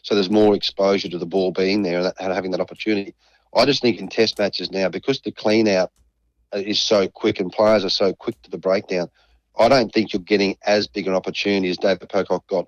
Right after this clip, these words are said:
two, three, four years ago. Um, so I just,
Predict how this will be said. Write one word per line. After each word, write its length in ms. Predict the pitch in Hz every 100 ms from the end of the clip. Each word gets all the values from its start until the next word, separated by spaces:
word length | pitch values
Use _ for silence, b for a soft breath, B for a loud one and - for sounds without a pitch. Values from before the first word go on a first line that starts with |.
| _ -
two, 400 | 107 95 92 90
three, 320 | - 98 90
four 240 | - 98
years 180 | 98 104
ago. 320 | 104 104 143 175 _ B B B B _
Um, 300 | 95 95 95
so 220 | - 110
I 40 | 117
just, 280 | 101 -